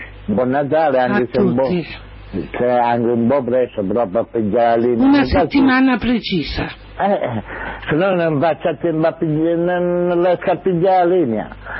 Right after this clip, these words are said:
Speaker 1: E oppure mi ci addormo, ecco, a sentire la radio.
Speaker 2: A posto.
Speaker 1: <coughs>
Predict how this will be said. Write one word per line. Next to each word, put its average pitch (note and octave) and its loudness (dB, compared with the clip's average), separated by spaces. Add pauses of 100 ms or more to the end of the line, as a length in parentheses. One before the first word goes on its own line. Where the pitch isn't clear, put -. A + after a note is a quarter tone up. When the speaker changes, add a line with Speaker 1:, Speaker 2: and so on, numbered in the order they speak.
(120)
Speaker 1:
E C3 -2
oppure D#3 0
mi D#3 0
ci - -6
addormo, C3+ 0
ecco, A#2 -2
a B2 2
sentire B2 0
la - -
radio. F#2 -2
Speaker 2:
A - -4
posto. F#3 -2
Speaker 1:
<coughs> - -4